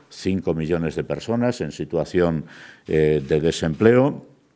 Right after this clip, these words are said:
Crecimiento de la pobreza de forma muy importante, tanto en el ámbito laboral, porque ya... Eh,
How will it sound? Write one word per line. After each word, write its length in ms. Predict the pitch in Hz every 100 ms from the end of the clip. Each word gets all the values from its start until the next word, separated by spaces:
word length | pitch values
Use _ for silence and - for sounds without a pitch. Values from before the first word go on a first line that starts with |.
| _ _ - - - - - - - - - - _ _ _ _
Crecimiento 720 | - 101 95 101 113 113 107 92
de 100 | 90
la 320 | 90 87 -
pobreza 680 | 90 95 107 - 87 76 - - _
de 160 | - 87
forma 460 | - 101 95 87 87
muy 280 | 98 110
importante, 720 | 101 90 85 - 98 92 80 76
tanto 460 | - 110 98 90
en 100 | 82
el 120 | 82
ámbito 360 | 92 95 85 85
laboral, 520 | 80 78 85 120 135
porque 400 | 135 76 - 80
ya... 340 | 69 95 95 - - _ _ -
Eh, 640 | 78 78 78 78 73 73